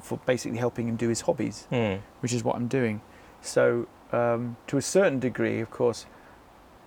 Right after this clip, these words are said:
Speaker 1: I can be doing that, recording everything he does and going through it. But really, um,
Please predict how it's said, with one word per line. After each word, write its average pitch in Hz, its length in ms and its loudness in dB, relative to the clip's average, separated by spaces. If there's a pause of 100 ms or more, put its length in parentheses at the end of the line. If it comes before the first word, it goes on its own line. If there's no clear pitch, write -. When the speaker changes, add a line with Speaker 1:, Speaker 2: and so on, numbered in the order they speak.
Speaker 1:
I 123 120 2
can 139 360 0
be 113 120 2
doing 110 260 0
that, 110 180 -2
recording 120 400 -2
everything 113 300 -4
he 110 100 0
does 107 560 0
and 107 280 -4 (580)
going 120 220 4
through 120 220 0
it. 123 100 0
But 131 160 2
really, 131 380 2 (220)
um, 117 560 0